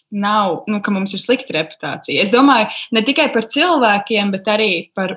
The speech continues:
uzņēmumiem vai par kaut kādām iestādēm. Nu, vai tiešām, nu, nevar jau visiem šķist, ka, nu, ir mums kāda, ir, tu vari pateikt kādu piemēru, kam ir nevainojama reputācija?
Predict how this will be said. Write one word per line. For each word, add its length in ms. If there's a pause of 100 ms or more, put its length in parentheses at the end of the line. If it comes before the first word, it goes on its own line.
uzņēmumiem 960
vai 520
par 120
kaut 160
kādām 320
iestādēm. 880 (840)
Nu, 180
vai 160
tiešām, 400
nu, 80
nevar 320
jau 160
visiem 380 (420)
šķist, 400
ka, 80
nu, 220 (100)
ir 160
mums 240
kāda, 320
ir, 140 (180)
tu 80
vari 160 (240)
pateikt 240
kādu 240
piemēru, 400
kam 160
ir 80
nevainojama 880
reputācija? 720